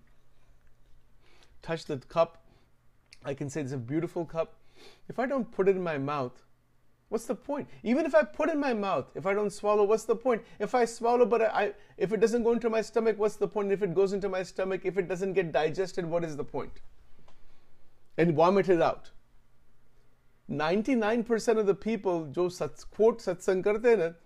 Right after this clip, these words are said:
वो, वो vomit out करते हैं सत्संग. I hate to s-, use that a-, analogy. That's why we don't realize God. Millions of people have been listening to these ideas for the generation after generation. Why only few people have become enlightened?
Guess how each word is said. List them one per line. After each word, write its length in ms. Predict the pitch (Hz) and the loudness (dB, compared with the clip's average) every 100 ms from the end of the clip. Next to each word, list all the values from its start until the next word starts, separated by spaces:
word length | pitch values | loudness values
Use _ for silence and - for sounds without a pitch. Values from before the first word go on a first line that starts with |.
| - | -4
वो, 200 | 156 147 | 0 2
वो 220 | 165 151 | 0 0
vomit 320 | 143 175 262 | 2 4 6
out 180 | 208 180 | 4 4
करते 200 | 165 139 | 0 0
हैं 100 | 120 | -2
सत्संग. 340 | - 120 - - - - - - - - | -6 -10 -10 -12 -14 -16 -18 -18 -10 -2
I 100 | 165 | 2
hate 180 | 180 | 2
to 60 | 190 | 0
s-, 140 | - | -4
use 280 | 147 160 175 | -4 -2 0
that 200 | 165 135 | 0 0
a-, 180 | - 135 | -2 -2
analogy. 500 | 131 143 143 117 117 - - - _ _ _ - | -2 -2 -2 -2 -8 -16 -20 -20 _ _ _ -2
That's 260 | 180 233 - | 4 4 6
why 140 | 277 | 4
we 120 | 269 247 | 6 6
don't 220 | 254 214 | 4 4
realize 420 | 208 208 180 151 | 6 8 6 4
God. 280 | 139 131 - - - - - - | 0 -4 -6 -16 -20 -20 -12 -6
Millions 640 | 147 175 269 294 320 294 | 2 6 6 6 4 2
of 140 | 277 | -2
people 440 | - 247 247 208 - - | 0 0 2 0 -2 -6
have 120 | - | 0
been 120 | 202 | 4
listening 340 | 202 226 247 240 | 4 2 0 0
to 80 | 202 | 2
these 240 | 202 196 | 0 2
ideas 600 | 170 156 190 175 139 - - - - _ _ - - _ - | 2 2 2 4 2 -2 -20 -20 -20 _ _ -20 -20 _ -4
for 220 | 208 175 - - - | 0 0 -4 -18 -2
the 260 | - - 139 - 139 127 | 0 0 -2 -10 -6 2
generation 520 | 190 269 302 294 254 | 4 6 4 0 0
after 160 | 240 | -2
generation. 580 | 185 202 208 202 202 135 - - | 0 2 4 4 4 -4 -10 -8
Why 320 | 151 214 285 | 0 0 2
only 300 | 240 247 240 | 0 0 0
few 260 | - 262 | -2 0
people 300 | 254 226 208 | 0 0 0
have 140 | 180 147 | 0 0
become 240 | 147 156 | -2 -4
enlightened? 520 | 143 139 131 135 - | -2 -2 -2 -6 -14